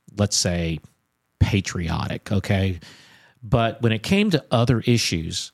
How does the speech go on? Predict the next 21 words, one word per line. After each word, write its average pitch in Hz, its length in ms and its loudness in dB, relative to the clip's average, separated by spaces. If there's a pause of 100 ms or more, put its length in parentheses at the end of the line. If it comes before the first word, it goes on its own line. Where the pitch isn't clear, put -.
(280)
which 107 220 2
related 110 500 2
to - 80 -2
probably 104 560 0
the 87 140 -2
smallest 101 1000 2 (300)
group 113 400 4
of - 180 -2
people 98 480 2
in 98 140 2
that 95 180 2
school, 90 540 -2 (580)
they 110 180 2
dismissed 170 560 0
everyone 151 520 4
from 113 180 0
class 101 460 0
and 95 100 0
made 90 160 0
them 87 180 0
attend 92 600 0